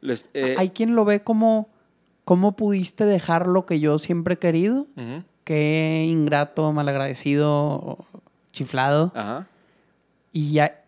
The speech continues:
Speaker 2: y hay quien lo ve como, "Guau", o sea, si te anal-, si, si te analizaste y decidiste que esto no es para ti, que hay algo más que quieres perseguir, pues,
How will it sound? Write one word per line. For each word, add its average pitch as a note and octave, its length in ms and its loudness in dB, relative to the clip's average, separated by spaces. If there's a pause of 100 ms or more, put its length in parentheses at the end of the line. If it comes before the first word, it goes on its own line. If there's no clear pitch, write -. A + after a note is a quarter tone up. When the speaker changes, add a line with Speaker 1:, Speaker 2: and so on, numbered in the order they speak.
Speaker 2:
y D#3 240 0
hay D3+ 200 4
quien E3 340 2
lo D#3 120 8
ve C#3+ 200 2
como, D3 640 0
"Guau", D#3+ 580 -2
o C3+ 80 -6
sea, C3 460 -10 (1500)
si - 280 -12
te - 160 -6
anal-, C3 380 -4 (120)
si, - 380 -12
si - 200 -10 (240)
te D3+ 80 -2
analizaste C#3 800 -2
y E3+ 80 4
decidiste D3+ 600 -2
que - 80 -8
esto - 220 -8
no D3+ 120 0
es C#3+ 100 -6
para D3+ 220 -2
ti, C3+ 200 -8
que - 120 -8
hay C#3+ 60 0
algo C#3+ 200 0
más C#3 200 -4
que - 80 -20
quieres C#3 260 -8
perseguir, C#3+ 560 -8
pues, - 220 -16